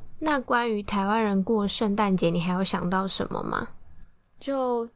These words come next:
Speaker 2: 以前上学的时候啊，国小、国中和高中的时候，都会有老师或主任或校长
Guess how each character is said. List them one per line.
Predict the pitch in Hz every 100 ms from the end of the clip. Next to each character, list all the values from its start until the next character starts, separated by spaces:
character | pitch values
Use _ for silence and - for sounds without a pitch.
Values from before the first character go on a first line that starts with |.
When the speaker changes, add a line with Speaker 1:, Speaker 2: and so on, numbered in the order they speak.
| -
Speaker 2:
以 | 202
前 | 196 208
上 | 202 262 240
学 | 180
的 | 165
时 | - 170
候 | 180 180
啊， | 160 147 147 147 - -
国 | - 180 190
小、 | 190
国 | 165 160 160
中 | 165 175
和 | 190 180
高 | 160 160
中 | 170
的 | 156
时 | -
候， | 143 165 147 - - - -
都 | 226 233
会 | 254
有 | 185
老 | 170 131
师 | - - 160
或 | 165 185
主 | 165 - 131
任 | 139 156 - - - -
或 | 202
校 | - - 170 147
长 | - -